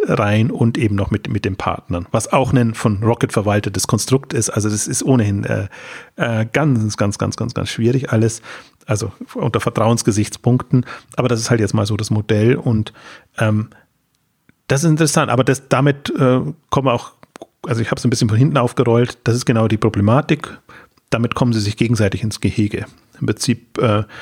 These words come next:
ähm, die, die Investorenrolle, die Kinnevik übernommen hat,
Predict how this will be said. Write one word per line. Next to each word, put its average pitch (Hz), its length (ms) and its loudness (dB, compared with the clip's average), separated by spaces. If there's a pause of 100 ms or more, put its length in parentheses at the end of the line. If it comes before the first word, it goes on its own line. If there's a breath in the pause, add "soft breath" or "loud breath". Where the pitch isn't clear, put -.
(380 loud breath)
ähm, 107 260 0 (280)
die, - 120 0
die - 120 -2
Investorenrolle, 127 800 2
die 110 220 0
Kinnevik 131 380 2
übernommen 113 360 4
hat, 104 140 0